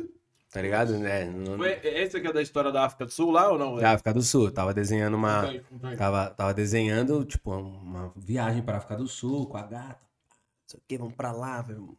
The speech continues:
Speaker 1: sei o que, Mandela, pá, desenhando.
Speaker 2: Safari, a porra toda.
Speaker 1: Safari, tudo.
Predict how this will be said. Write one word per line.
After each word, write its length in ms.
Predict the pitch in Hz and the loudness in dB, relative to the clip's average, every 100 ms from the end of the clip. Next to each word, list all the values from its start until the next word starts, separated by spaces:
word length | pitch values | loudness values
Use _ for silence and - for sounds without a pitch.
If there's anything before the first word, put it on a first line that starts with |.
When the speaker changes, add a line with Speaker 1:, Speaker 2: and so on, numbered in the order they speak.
| _ | _
Speaker 1:
sei 180 | - - | -16 -14
o 20 | |
que, 200 | 123 139 | -12 -8
Mandela, 760 | 131 120 110 120 127 131 127 123 | -6 -6 -6 -8 -8 -10 -12 -14
pá, 400 | 123 135 139 131 127 | -14 -12 -12 -12 -10
desenhando. 520 | 127 139 160 147 98 - | -4 0 2 2 0 -6
Speaker 2:
Safari, 720 | - - _ 135 156 151 127 | -20 -20 _ -4 0 0 -2
a 20 | |
porra 280 | 117 - 151 | -4 -4 -4
toda. 200 | 147 147 | -2 2
Speaker 1:
Safari, 320 | 117 131 135 | 6 8 6
tudo. 400 | 127 143 156 110 | 4 0 -2 -4